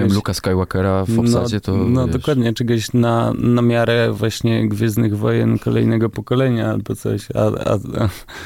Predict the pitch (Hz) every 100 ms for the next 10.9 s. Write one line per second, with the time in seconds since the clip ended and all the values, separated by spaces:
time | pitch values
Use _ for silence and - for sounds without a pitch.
0 | - - - 110 131 120 123 123 113 -
1 | 123 113 120 123 120 117 104 _ - -
2 | - - - 113 120 123 135 127 135 131
3 | 110 120 123 120 120 120 110 117 113 120
4 | 120 113 120 117 107 117 117 113 113 107
5 | 110 - 110 123 110 - 110 110 110 -
6 | 110 113 110 104 113 110 107 - _ _
7 | - - - _ - _ _ - 117 110
8 | 113 110 110 113 110 107 104 - 110 -
9 | 104 - 110 98 101 104 104 - - _
10 | _ _ _ _ _ - 107 107 -